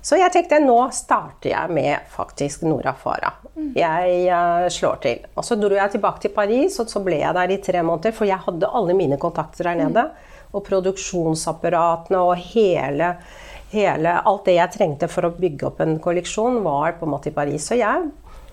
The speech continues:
Speaker 1: dro til Paris og bygget den første kolleksjonen min, og så viste jeg det i, eh, i første gang i mitt hjem. Jeg hadde moteshow hjemme hos meg da,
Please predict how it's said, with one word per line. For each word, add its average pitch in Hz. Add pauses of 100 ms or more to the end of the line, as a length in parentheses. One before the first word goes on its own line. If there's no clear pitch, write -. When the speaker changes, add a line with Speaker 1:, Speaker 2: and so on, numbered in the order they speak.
(220)
Speaker 1:
dro 226
til 247
Paris 202
og 208
bygget -
den 151
første -
kolleksjonen -
min, -
og 147
så 165
viste 160
jeg -
det -
i, 57
eh, - (340)
i 151
første 160
gang 151
i 156 (340)
mitt 175
hjem. 196 (180)
Jeg 175
hadde 180
moteshow 175
hjemme 208
hos 165
meg 165
da, 165